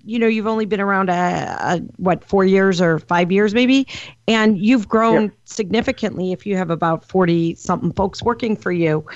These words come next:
Speaker 1: Um, how has it been to grow that quickly over four years,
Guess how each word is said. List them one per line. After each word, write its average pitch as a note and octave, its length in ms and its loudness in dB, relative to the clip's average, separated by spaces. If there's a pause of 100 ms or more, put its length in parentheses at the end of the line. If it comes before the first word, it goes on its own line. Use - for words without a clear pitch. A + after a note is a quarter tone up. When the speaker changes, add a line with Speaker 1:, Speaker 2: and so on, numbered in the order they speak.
(340)
Speaker 1:
Um, G3+ 360 0
how G#3 280 0
has F#3 140 2
it - 320 0
been A#3+ 360 4
to A3+ 200 -2
grow F3 600 2
that E3+ 280 -2
quickly E3+ 540 -2
over D#3+ 260 -2
four D#3 240 -2
years, - 500 -4